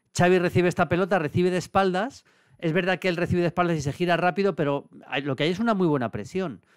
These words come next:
Que probablemente no tenían que haberle dado la pelota a Gavi tan presionado, pues es po-, es probable, es probable. Ahí puede estar el, el nacimiento del error, pero si nos fijamos también está muy,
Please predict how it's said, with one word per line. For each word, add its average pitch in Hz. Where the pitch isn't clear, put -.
Que 147
probablemente 196
no 196
tenían 180
que 170
haberle 170
dado 160
la 151
pelota 151
a -
Gavi 147
tan 143
presionado, 151
pues 117
es 131
po-, -
es 127
probable, 110
es -
probable. 117
Ahí 131
puede 139
estar 135
el, 123
el 131
nacimiento 123
del 120
error, 117
pero 110
si 127
nos 117
fijamos 147
también 135
está 160
muy, 143